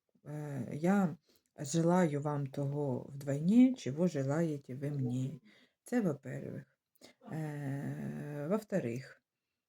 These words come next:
м, я не делаю жалостливе лицо.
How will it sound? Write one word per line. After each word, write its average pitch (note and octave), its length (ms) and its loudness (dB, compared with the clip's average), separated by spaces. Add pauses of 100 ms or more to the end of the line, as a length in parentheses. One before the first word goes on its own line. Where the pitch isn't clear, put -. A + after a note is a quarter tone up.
(340)
м, C#3+ 960 -8 (500)
я G3 160 2
не A3 100 8
делаю G#3 240 8
жалостливе D3+ 480 2
лицо. C#3 400 -4